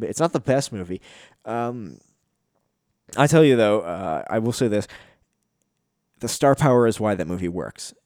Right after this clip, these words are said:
'Cause if Samuel Jackson wasn't the character he is, and if, in fact, if it wasn't him, it was some, like, if they didn't have those characters so well done and acted so well,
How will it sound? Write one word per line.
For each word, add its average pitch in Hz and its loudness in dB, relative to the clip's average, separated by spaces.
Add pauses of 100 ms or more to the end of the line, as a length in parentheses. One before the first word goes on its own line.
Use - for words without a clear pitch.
(140)
'Cause 110 -12
if 104 -10
Samuel 151 0
Jackson 127 0
wasn't 107 -4
the 101 -4 (200)
character 104 -4
he 98 -4
is, 90 2
and 101 -6
if, 98 -8
in 110 -4
fact, 107 -2
if 107 -2
it 98 -4
wasn't 98 -4
him, 101 -4
it 90 -4
was 98 -6
some, 104 -6
like, 92 -8 (880)
if 117 -10
they 143 4
didn't 156 -2
have 117 -4
those 117 -2
characters 107 -2
so 110 2
well 110 4
done 80 -8 (1800)
and 98 -6
acted 98 -8
so 98 -4
well, 80 -4